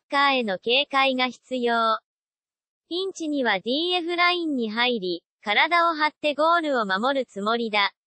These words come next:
二年連続アウェー柏戦ゴールを狙う。昨年敵地、柏戦、二、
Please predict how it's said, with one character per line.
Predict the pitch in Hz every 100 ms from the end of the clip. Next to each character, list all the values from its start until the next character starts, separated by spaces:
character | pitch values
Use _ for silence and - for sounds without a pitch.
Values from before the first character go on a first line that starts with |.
| _ _ _ _ _ _ -
二 | 339
年 | 359 359 302 214
連 | 233 330
続 | 330 349 339
ア | 302
ウ | 311
ェ | 339 349
ー |
柏 | - 262 - 208 180 170
戦 | 262 311 349
ゴ | 349 359
ー | 339
ル | 269
を | 220
狙 | 185 190 214
う。 | 202 202 - _ _ _ _
昨 | - 214 320
年 | 339 359 349
敵 | 349 - -
地、 | - 403 381 _ _
柏 | 208 208 311 330
戦、 | 330 277 269 254 -
二、 | 202 262